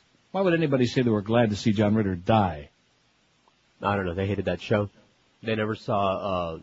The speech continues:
Speaker 2: Sling Blade.
Speaker 1: I mean, I didn't like John Ritter, but did I want to see him die?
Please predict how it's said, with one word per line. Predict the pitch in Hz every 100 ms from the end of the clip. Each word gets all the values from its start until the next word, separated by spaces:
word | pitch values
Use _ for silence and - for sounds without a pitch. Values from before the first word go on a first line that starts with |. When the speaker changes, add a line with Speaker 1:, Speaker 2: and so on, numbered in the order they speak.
| -
Speaker 2:
Sling | - 120
Blade. | 113 113 117 - _ _ _ _ _ _ _ _ _ _ _ _ _ -
Speaker 1:
I | 143
mean, | 131
I | 120 139
didn't | 117
like | 104 156
John | 147 113 95
Ritter, | 101 135
but | 123 127 160
did | 151
I | 147
want | 156
to | 147
see | - 151
him | 131 104 95
die? | 131 165 233 277